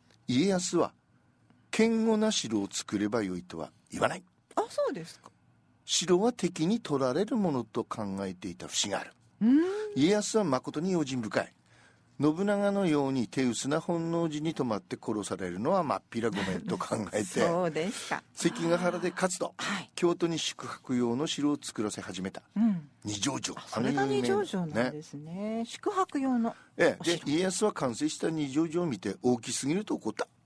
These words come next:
Speaker 2: あ、そうですか。
Speaker 1: 家康はこう言った。
Speaker 2: うん。
Speaker 1: わしがここ京都に登って、まあ、一週間ぐらいいる時に、
Speaker 2: うん。
Speaker 1: えー、攻められたら、まあ、ちっちゃい敵なら、まあ、二間半、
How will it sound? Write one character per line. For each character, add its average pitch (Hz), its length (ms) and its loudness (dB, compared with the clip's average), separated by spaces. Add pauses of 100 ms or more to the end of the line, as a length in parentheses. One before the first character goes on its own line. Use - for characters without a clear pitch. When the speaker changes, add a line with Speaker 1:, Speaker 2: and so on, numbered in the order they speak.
(320)
Speaker 2:
あ、 196 120 -2
そ 214 140 -2
う 208 80 2
で 156 140 -4
す - 100 -12
か。 147 60 0
Speaker 1:
家 - 100 4
康 - 200 0
は 294 60 0
こ - 140 -2
う - 20 0
言 180 60 -4
っ - 20 -20
た。 - 160 -6 (240)
Speaker 2:
う 233 40 2
ん。 269 280 6 (160)
Speaker 1:
わ 139 160 2
し - 180 -4
が 196 140 0
こ - 200 -20
こ 165 220 0
京 175 260 2
都 170 180 -2
に 170 140 0
登 98 300 -2
っ - 40 -20
て、 101 320 -4 (200)
ま 160 100 0
あ、 - 20 4
一 107 80 0
週 - 180 -4
間 196 180 -2
ぐ 202 80 2
ら 196 140 4
い 135 220 -4
い 104 120 -2
る 127 120 -2
時 143 300 -4
に、 143 280 -2 (100)
Speaker 2:
う 220 80 2
ん。 196 280 2 (280)
Speaker 1:
え 110 100 -6
ー、 98 40 -6
攻 113 180 0
め 104 80 2
ら 101 80 2
れ 110 100 2
た 123 120 -4
ら、 101 180 -4 (260)
ま 120 80 -2
あ、 - 40 -4
ち - 160 -6
っ - 60 -20
ち 180 100 0
ゃ - 20 6
い 190 60 2
敵 113 240 -4
な 101 120 0
ら、 107 220 0 (380)
ま 123 160 0
あ、 - 80 -6
二 107 160 -6
間 104 240 0
半、 143 320 -2